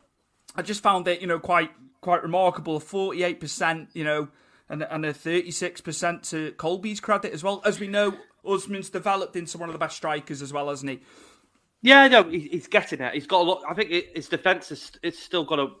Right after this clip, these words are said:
Speaker 2: work something out there, 'cause we spoke about this last week, and I said about Usman's got all his power and he's got his wrestling to, you know, to back him if he needs it. But he does get caught a lot, and he, he got caught a lot against Masvidal until he caught Masvidal flush and, you know, turned the lights out of Masvidal.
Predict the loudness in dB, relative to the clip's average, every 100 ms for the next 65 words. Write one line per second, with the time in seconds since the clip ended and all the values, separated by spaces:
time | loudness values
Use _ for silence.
0 | _ -4 -4 -2 -8 -6 -4 -2 -2 -2
1 | -6 -16 -2 -2 0 -4 -4 -4 -6 -4
2 | -8 -6 0 2 4 4 2 -2 -20 -20
3 | _ _ 0 2 2 0 0 -2 0 0
4 | 0 8 10 10 6 2 -4 -2 0 0
5 | 2 2 2 -4 -4 -6 -10 -6 0 0
6 | 0 0 6 6 4 -6 -6 -2 -2 0
7 | -2 -4 -6 _ _ -4 -2 2 2 4
8 | 2 2 2 4 4 4 0 -2 -4 -4
9 | -2 -2 0 0 0 -2 -4 -6 -6 2
10 | 4 4 2 2 2 -2 -6 -6 -4 -2
11 | 2 2 0 0 0 0 -2 -2 -6 -10
12 | -12 _ -4 0 0 -2 _ -2 0 2
13 | 0 0 0 0 -2 -4 -4 -6